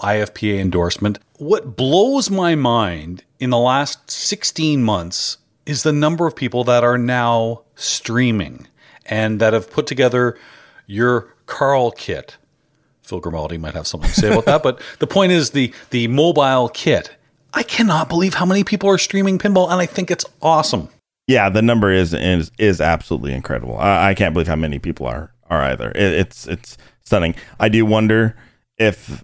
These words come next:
Speaker 2: post-pandemic, if we'll still see the same number of streamers, or if, uh, the number will drop. I assume it'll drop a bit, but, uh, but who knows? But it is great to see so many people. And, and the rig, I, I'm just glad that it's, uh, helping out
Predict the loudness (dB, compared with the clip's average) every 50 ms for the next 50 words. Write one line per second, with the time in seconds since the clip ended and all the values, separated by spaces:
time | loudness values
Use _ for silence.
0 | _ _ 0 2 2 2 2 2 2 4 4 4 4 2 2 0 -2 -2 -2 -2
1 | -4 -2 -2 -2 0 0 0 2 2 0 0 0 0 0 2 2 2 2 2 0
2 | -2 0 0 2 4 4 4 2 0 -2 -6 _ _ _ 2 2 2 2 2 2
3 | 2 2 2 2 0 0 0 0 -2 -2 -2 0 2 4 4 4 2 0 -4 -12
4 | -20 -20 _ _ _ 2 2 2 2 2 2 2 2 4 4 2 2 2 2 2
5 | 2 2 0 -2 -2 2 2 4 4 2 0 -4 -14 -16 -8 -4 -4 -4 -2 0
6 | 0 2 2 0 0 -2 -2 0 2 4 4 4 4 2 0 -2 -6 -12 _ _
7 | _ -2 0 0 2 4 4 4 4 4 2 2 2 0 0 0 -2 -6 -8 -4
8 | -2 0 0 0 -2 -4 -2 0 2 2 4 2 0 -2 -4 -6 -6 -8 -10 -10
9 | -12 -14 -16 -16 _ _ _ -2 0 2 4 4 4 4 4 4 4 4 4 4
10 | 4 4 4 4 2 2 0 0 2 4 4 4 4 4 4 2 4 2 2 2
11 | 2 2 4 4 2 2 0 0 0 -2 -4 -2 0 0 2 2 2 2 2 2
12 | 2 2 2 2 0 0 -4 -8 -20